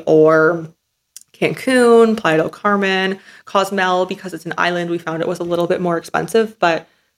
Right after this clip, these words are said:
we rented a bike there for, I don't exactly remember how much. I think it was, like, seven, maybe, U S dollars per day. So still pretty affordable on, like, this very beautiful island.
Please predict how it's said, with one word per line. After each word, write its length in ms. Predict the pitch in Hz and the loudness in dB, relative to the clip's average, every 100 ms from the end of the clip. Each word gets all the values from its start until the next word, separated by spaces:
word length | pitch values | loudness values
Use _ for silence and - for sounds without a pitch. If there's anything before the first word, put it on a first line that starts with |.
| _ | _
we 120 | 202 | 2
rented 320 | 196 185 202 285 | 2 2 0 -4
a 60 | |
bike 360 | 269 165 - - | 0 0 0 0
there 340 | 214 214 220 | 2 4 4
for, 520 | 214 - 180 175 170 | 2 0 2 4 2
I 100 | 180 | 0
don't 180 | 190 277 | -4 -2
exactly 440 | 277 175 175 185 196 | -2 0 0 0 -2
remember 240 | 190 196 | 0 -2
how 160 | 202 202 | 0 0
much. 200 | 202 202 | 0 0
I 60 | |
think 180 | 185 180 | -4 -2
it 60 | 202 | -2
was, 140 | 185 | 0
like, 260 | 160 156 _ | 0 -2 _
seven, 1500 | - - - - - - - 185 170 180 202 269 311 349 330 | -10 -8 -6 -8 -10 -12 -6 -2 -2 2 2 2 2 0 2
maybe, 720 | 320 320 330 349 359 359 294 - | 2 2 4 6 6 6 2 -2
U 80 | 247 | -4
S 160 | 240 | -4
dollars 460 | - 240 247 262 277 | -4 -4 -2 -2 -4
per 240 | - 214 | -2 -2
day. 540 | 196 165 180 277 349 349 _ _ _ | 0 0 2 4 2 0 _ _ _
So 440 | - 233 220 208 | -2 2 4 4
still 420 | 208 - 294 349 370 | 2 -2 0 0 -2
pretty 340 | - 214 214 | -2 0 2
affordable 640 | 202 208 160 180 196 196 | 2 0 0 0 2 2
on, 120 | 185 175 | 0 -2
like, 160 | 170 | -4
this 160 | 180 175 _ | -6 -8 _
very 580 | 160 180 170 165 165 165 | -2 0 2 2 0 -2
beautiful 800 | 165 160 160 165 165 165 160 - | -4 -8 -4 -4 -2 0 0 0
island. 580 | 170 175 190 233 269 | -2 0 0 0 -2